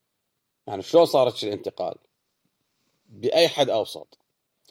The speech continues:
إذا كان بالأولوية، فيفترض أنه بالأولوية يكون يصير الحكم الثابت للمسلم كراهة، لأنه الأولوية،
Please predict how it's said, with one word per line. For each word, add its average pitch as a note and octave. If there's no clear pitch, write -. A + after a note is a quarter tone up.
إذا A#2
كان D3
بالأولوية، D3+
فيفترض C#3
أنه B2+
بالأولوية A#2
يكون C#3
يصير A#2
الحكم A2+
الثابت A2+
للمسلم B2+
كراهة، B2+
لأنه F#2+
الأولوية، B2